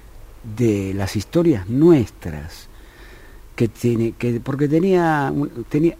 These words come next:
una de las cosas que tenía Dar el Alma era mucha identidad.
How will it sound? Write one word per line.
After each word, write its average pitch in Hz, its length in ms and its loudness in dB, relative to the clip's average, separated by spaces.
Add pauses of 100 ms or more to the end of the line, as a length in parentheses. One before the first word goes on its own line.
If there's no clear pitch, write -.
una 190 220 2
de 165 80 0
las 139 100 -4
cosas 147 220 -4
que 139 80 -4
tenía 135 260 -4
Dar 127 120 -2
el 117 120 -2
Alma 131 280 -2
era 110 140 -2
mucha 120 320 -6
identidad. 85 580 -6